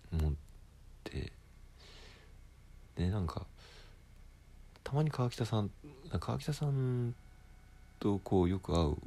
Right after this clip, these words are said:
機会があって、なんか、で、その時に、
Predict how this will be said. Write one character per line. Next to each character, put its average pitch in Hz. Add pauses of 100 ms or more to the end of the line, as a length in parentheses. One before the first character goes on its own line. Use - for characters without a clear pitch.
(640)
機 -
会 71
が 71
あ -
っ 76
て、 -
な -
ん -
か、 - (520)
で、 -
そ -
の 135
時 127
に、 78